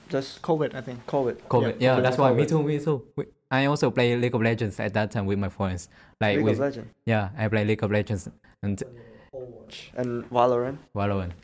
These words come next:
Speaker 1: Yep.
Speaker 3: Yeah, cool, cool.
Speaker 1: You play any games, Rex?
Speaker 2: I play the console game, mostly, like, focusing on the story,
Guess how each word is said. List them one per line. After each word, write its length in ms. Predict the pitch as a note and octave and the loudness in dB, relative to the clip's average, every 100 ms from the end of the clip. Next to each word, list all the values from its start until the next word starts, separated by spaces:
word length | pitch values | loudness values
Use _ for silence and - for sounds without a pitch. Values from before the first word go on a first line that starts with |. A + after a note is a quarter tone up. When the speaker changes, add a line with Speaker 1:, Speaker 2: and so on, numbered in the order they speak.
| _ | _
Speaker 1:
Yep. 140 | A#2+ | -2
Speaker 3:
Yeah, 120 | F#2+ F2 | -2 -6
cool, 200 | - F#2 | -8 -8
cool. 320 | F2 - F2+ - - | -6 -6 -6 -8 -8
Speaker 1:
You 80 | |
play 180 | A#2+ C#3+ | -2 0
any 180 | C#3 C3+ | 0 -2
games, 280 | A#2+ B2 B2+ | -4 -6 -6
Rex? 260 | B2+ - - - - - - - - _ _ _ _ _ - | -8 -8 -18 -20 -20 -20 -20 -20 -20 _ _ _ _ _ -2
Speaker 2:
I 260 | E3+ E3 | 2 4
play 300 | E3 - E3+ | 2 2 2
the 80 | D#3 | 2
console 440 | D3 D3 D3 C#3+ C3 | 2 -4 0 -2 0
game, 340 | B2 B2 B2+ - _ _ _ _ _ _ - | -2 -4 -8 -16 _ _ _ _ _ _ -6
mostly, 300 | D3 D3 D3 | -4 0 -2
like, 180 | C3+ | -2
focusing 400 | B2+ C#3+ C#3 C#3 | -2 -2 -2 -4
on 320 | C3 B2+ B2+ B2+ | -2 0 0 -2
the 60 | |
story, 460 | A#2+ C3 B2+ C3 B2 | -6 -4 -4 -4 -10